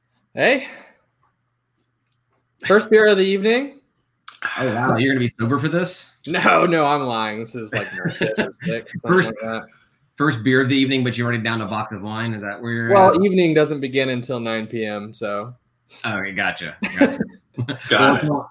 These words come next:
Speaker 2: it's only eight P M where Scott is, so, uh,
Speaker 1: Ah,
Speaker 2: give,
Speaker 1: weird.
Speaker 2: give him a break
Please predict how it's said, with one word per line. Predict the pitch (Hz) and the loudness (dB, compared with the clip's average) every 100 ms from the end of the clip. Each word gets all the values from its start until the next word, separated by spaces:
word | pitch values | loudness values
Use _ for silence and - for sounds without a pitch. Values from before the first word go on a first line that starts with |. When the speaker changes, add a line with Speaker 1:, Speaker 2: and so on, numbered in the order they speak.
| - | -14
Speaker 2:
it's | 117 | -6
only | 139 131 | 0 0
eight | 113 117 | 2 0
P | 117 110 | 0 -2
M | 104 | -2
where | 104 | -4
Scott | - 98 95 90 | -4 -2 0 0
is, | 87 - | -4 -8
so, | 92 90 90 | -8 -6 -4
uh, | 87 139 165 | -2 0 2
Speaker 1:
Ah, | 185 180 127 104 | 2 2 0 -4
Speaker 2:
give, | 107 | -6
Speaker 1:
weird. | 101 117 123 | -4 0 0
Speaker 2:
give | 101 | -2
him | |
a | 90 | -2
break | 92 95 | 0 -2